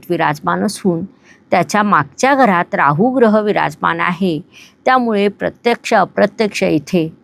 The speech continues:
शनी राहू युतीचा प्रभाव देखील होईल. पत्रिकेतील अष्टम स्थानात जेव्हा असे प्रबळ ग्रह असतात तेव्हा अडथळे नि-, येतात, अडचणी येतात, संघर्ष देखील येतो.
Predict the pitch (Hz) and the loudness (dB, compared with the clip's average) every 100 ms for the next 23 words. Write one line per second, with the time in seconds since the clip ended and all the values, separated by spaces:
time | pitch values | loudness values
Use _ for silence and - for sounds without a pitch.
0 | _ _ - - 262 311 320 262 190 240 | _ _ -6 2 4 6 4 2 0 -2
1 | 220 170 208 185 220 220 160 147 170 185 | -2 -4 -8 -6 -6 -2 -4 0 0 2
2 | 160 - 165 143 151 190 - _ _ _ | 0 -2 -6 -2 -4 -4 -18 _ _ _
3 | _ _ _ - 262 311 302 330 330 311 | _ _ _ -2 2 2 4 2 4 4
4 | 185 - 233 254 247 214 196 202 196 196 | 2 0 0 0 0 0 2 0 0 0
5 | 196 190 - 202 196 165 220 254 214 190 | 2 0 -2 -2 0 2 4 4 4 4
6 | 190 190 - 147 151 _ - _ _ 220 | 2 0 -2 -2 -2 _ -20 _ _ 2
7 | 220 190 165 147 202 233 233 220 190 - | 4 4 2 0 2 2 2 -2 -4 -6
8 | 185 - 160 175 _ _ - 226 208 269 | -6 -2 -4 -4 _ _ 0 0 2 2
9 | 285 262 - 185 190 - 190 214 240 - | 4 2 2 -2 -2 -2 -2 2 2 2
10 | 254 226 202 202 170 - | 2 0 -2 -4 -4 -8